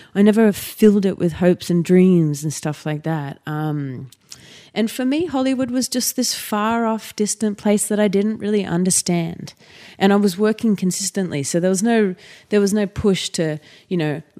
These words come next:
which they, I think they do a lot these days, which is, "Oh, to, to, to have a career, you know, you gotta,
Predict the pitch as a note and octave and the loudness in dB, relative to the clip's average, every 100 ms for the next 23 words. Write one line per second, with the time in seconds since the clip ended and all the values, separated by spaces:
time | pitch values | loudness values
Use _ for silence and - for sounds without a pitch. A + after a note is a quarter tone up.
0 | - F3 F3+ - G3 - G3 A3 G#3+ E3+ | -18 -4 -4 -2 -4 -2 -2 -2 -2 -4
1 | F3 D#3 C#3 D#3+ - C#3 C#3 D3+ C#3 C#3+ | -4 -4 -6 -8 -10 -12 -12 -14 -14 -14
2 | D3 D3 D#3 G#3 G#3+ G3+ - F#3+ - - | -16 -14 -10 -6 -4 -4 -4 -8 -10 0
3 | F#3+ F3 - - _ _ - F#3+ F3 D#3 | 0 0 -8 -20 _ _ -4 0 0 -2
4 | E3 G3 G3+ G3 F#3+ G#3 A3 G3+ F#3+ F3 | -2 -2 -2 -2 -2 2 4 4 4 2
5 | F3+ F3+ F3+ F3 G3 F3 | 2 2 2 2 2 2